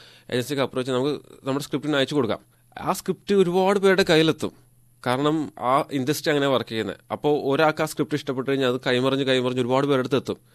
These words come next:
അപ്പോൾ ആരെങ്കിലും അവിടെ നല്ല ആക്ടേഴ്സ് ഉണ്ടാവും, അവൻ്റെ അടുത്ത് ആ സ്ക്രിപ്റ്റ് കിട്ടിക്കഴിഞ്ഞാൽ അവൻ വന്ന് ഓഡിഷൻ ചെയ്ത് അവൻ ആ റോൾ ചെയ്ത് നന്നാക്കി തരും. ഇപ്പോൾ എയ്റ്റ്, എട്ട്, എട്ട്, എട്ട് പേര് especially അവർ ഓസ്ട്രേലിയൻ ടെലിവിഷനിൽ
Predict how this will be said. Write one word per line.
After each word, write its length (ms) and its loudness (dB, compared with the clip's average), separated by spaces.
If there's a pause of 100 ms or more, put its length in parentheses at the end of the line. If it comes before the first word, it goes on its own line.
(300)
അപ്പോൾ 380 -4
ആരെങ്കിലും 320 0
അവിടെ 240 0
നല്ല 540 -2
ആക്ടേഴ്സ് 460 0
ഉണ്ടാവും, 360 2 (520)
അവൻ്റെ 220 2
അടുത്ത് 140 0
ആ 40 2
സ്ക്രിപ്റ്റ് 300 0
കിട്ടിക്കഴിഞ്ഞാൽ 640 2 (580)
അവൻ 220 0
വന്ന് 320 -2 (100)
ഓഡിഷൻ 340 -2
ചെയ്ത് 380 -4
അവൻ 180 0
ആ 60 0
റോൾ 240 0
ചെയ്ത് 360 -4
നന്നാക്കി 440 -4
തരും. 320 -10 (360)
ഇപ്പോൾ 200 -4
എയ്റ്റ്, 460 0
എട്ട്, 260 -2
എട്ട്, 360 -4
എട്ട് 220 -4
പേര് 200 0
especially 560 -6
അവർ 480 -2
ഓസ്ട്രേലിയൻ 420 -4
ടെലിവിഷനിൽ 500 -2